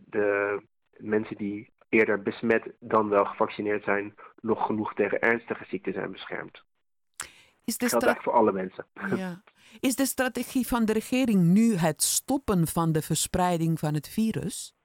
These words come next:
Speaker 1: Dat is het nooit geweest. Nee, het is
Speaker 2: Wa-,
Speaker 1: nooit
Speaker 2: waarom
Speaker 1: geweest in
Speaker 2: niet?
Speaker 1: Nederland.
Speaker 2: Want dat, dat is het
Speaker 1: Eh, hebben
Speaker 2: meest
Speaker 1: ze er nooit in geloofd. Eh, ze hebben eigenlijk altijd de aanname gehad, eh, op basis van, eh,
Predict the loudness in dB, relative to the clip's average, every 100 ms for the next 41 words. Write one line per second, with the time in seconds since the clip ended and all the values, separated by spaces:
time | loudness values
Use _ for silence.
0 | _ -12 -8 4 6 6 4 2 2 -6
1 | _ _ _ _ _ _ _ _ _ _
2 | _ _ _ _ _ _ _ _ -2 0
3 | 0 -4 -2 -2 2 2 4 4 4 2
4 | 2 -2 -8 -14 _ -8 -6 -6 -8 _
5 | _ -8 -4 -4 -4 2 4 4 4 2
6 | 4 4 4 4 6 6 2 -10 _ _
7 | _ _ -18 -16 -2 2 4 2 0 -4
8 | _ _ _ _ 2 4 4 2 2 0
9 | 2 2 0 -2 2 2 2 0 0 -4
10 | 2 2 2 -2 2 2 2 0 0 2
11 | 2 2 -2 -8 -4 -2 0